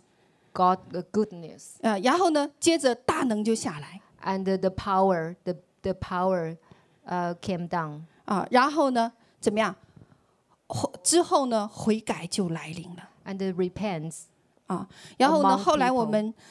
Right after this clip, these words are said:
Speaker 2: 回去之前就有很多的见证，他们告诉我们说，有些人哦，自己跪到旁边去，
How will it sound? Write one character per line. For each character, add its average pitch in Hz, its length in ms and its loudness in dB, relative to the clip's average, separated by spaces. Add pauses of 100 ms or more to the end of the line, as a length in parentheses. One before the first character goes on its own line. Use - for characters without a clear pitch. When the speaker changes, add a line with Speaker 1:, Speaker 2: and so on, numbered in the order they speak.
(100)
Speaker 2:
回 233 220 4
去 294 200 0
之 277 160 -6
前 214 280 0
就 262 120 2
有 220 100 6
很 226 340 0
多 262 160 2
的 269 120 2
见 214 320 -2
证， 185 260 -4 (160)
他 262 120 0
们 240 120 -2
告 240 180 4
诉 240 180 -2
我 196 60 2
们 190 120 -2
说， 208 180 0 (380)
有 233 180 4
些 269 320 0
人 196 300 -2
哦， 160 180 0
自 359 200 2
己 190 260 -4 (100)
跪 277 240 -2
到 196 300 0
旁 175 280 -8
边 180 220 -2
去， - 320 -4